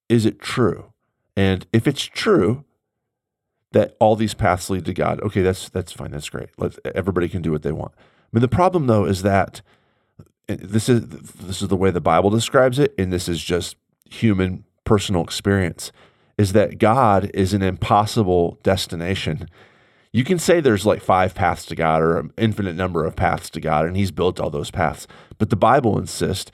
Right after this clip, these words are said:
and my own personal experience affirms, not just my personal experience with, with my own psyche, but, like,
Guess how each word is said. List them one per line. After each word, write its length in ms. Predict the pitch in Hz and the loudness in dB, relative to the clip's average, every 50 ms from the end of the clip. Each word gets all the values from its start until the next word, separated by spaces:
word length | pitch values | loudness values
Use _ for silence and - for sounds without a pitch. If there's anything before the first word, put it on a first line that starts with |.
| - - - | -20 -12 -8
and 140 | - 101 | -2 0
my 160 | 101 98 98 - | 0 0 2 2
own 220 | - 107 120 120 110 | 2 2 2 0 0
personal 460 | - - 120 117 - - 110 87 71 | -2 0 0 0 -2 -2 -2 -2 -2
experience 640 | - - - - - 104 107 107 101 95 - - 87 | -4 -6 -10 -6 -4 -2 0 0 0 -2 -2 -6 -10
affirms, 420 | 85 - - 69 69 76 90 87 | -8 -4 -4 -2 -2 -4 -4 -2
not 160 | 107 104 80 | -2 -2 -2
just 180 | 80 95 90 - | -2 -2 -2 -2
my 120 | 90 87 | -2 -2
personal 360 | 85 - 104 92 - - 85 - | 0 0 -2 -2 -2 -2 -8 -8
experience 440 | - - - - 90 82 80 - | -8 -10 -8 -6 -6 -6 -6 -6
with, 180 | 85 78 - _ _ | -10 -12 -12 _ _
with 360 | - - - - - 92 82 | -16 -14 -14 -10 -8 -10 -8
my 160 | - 80 78 71 | -6 -4 -4 -2
own 340 | 85 95 95 92 87 - _ _ _ _ _ _ _ _ _ _ _ _ _ _ | -2 -2 -2 -4 -6 -10 _ _ _ _ _ _ _ _ _ _ _ _ _ _
psyche, 480 | - - - 98 87 87 85 - 92 95 | -10 -2 0 0 0 0 0 -4 -4 -4
but, 180 | 85 87 - - | -2 -2 0 0
like, 240 | 87 78 - - | 0 -2 -2 -4